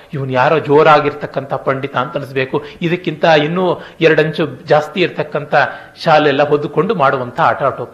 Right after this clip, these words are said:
ಹಾಗಲ್ಲದೆ ಅವನು ಮೇಧಾವಿ ಆಗಿದ್ರೆ, "ನೀನು ಪಕ್ಷಪಾತ ಮಾಡ್ತಾ ಇದೀಯಾ, ನನಗೆ ನೀನು ಪರವಾಗಿ ಕೊಡಬಾರದು ಅಂತಲೇ ತೀರ್ಮಾನ ಮಾಡ್ಕೊಂಡು ಬಂದಿದ್ಯಾ" ಅಂತ ಅವನ ಮೇಲೆ ಪಕ್ಷಪಾತ ಆರೋಪ ಮಾಡ್ಬೇಕು ಅಂತ. "ಉಚ್ಚೈರಪಿ ವಕ್ತವ್ಯಂ ಯತ್ಕಿಂಚಿದ ಜಾನತಾಪಿ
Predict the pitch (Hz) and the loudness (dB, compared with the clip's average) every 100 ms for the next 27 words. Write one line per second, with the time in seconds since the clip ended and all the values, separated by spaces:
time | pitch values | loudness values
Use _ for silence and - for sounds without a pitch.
0 | - _ _ _ _ - 120 151 202 220 | -18 _ _ _ _ -6 2 4 6 4
1 | 226 226 180 151 185 151 143 196 220 269 | 4 2 4 4 2 -2 0 4 6 6
2 | 269 202 226 202 202 - - 247 277 254 | 6 4 2 2 2 2 2 4 4 0
3 | - 262 254 240 226 190 - 185 160 151 | 0 2 4 6 4 4 2 2 2 2
4 | 170 139 - - - 180 208 208 202 190 | 4 4 2 -8 0 2 2 2 0 2
5 | 180 208 220 220 220 180 208 220 220 214 | 4 6 6 4 4 4 6 6 4 2
6 | 233 240 185 185 180 165 160 170 151 165 | 0 0 0 0 2 2 0 -2 -4 -4
7 | 151 135 196 208 170 156 185 - - 202 | -4 -4 2 4 4 0 -2 -2 -2 0
8 | 165 151 160 123 120 143 143 117 117 113 | 0 2 2 2 0 -4 -4 -4 -6 -10
9 | 113 113 - _ _ _ _ _ _ _ | -14 -20 -20 _ _ _ _ _ _ _
10 | _ - - 202 - - 175 160 147 143 | _ -20 -10 -8 -2 2 4 4 0 -2
11 | 127 - 175 143 147 135 131 131 - 160 | -4 -2 -2 0 -4 -4 -8 -8 -6 -6
12 | 131 135 120 113 156 170 156 147 131 - | -6 -4 -2 4 4 4 0 0 0 -2
13 | 123 | -10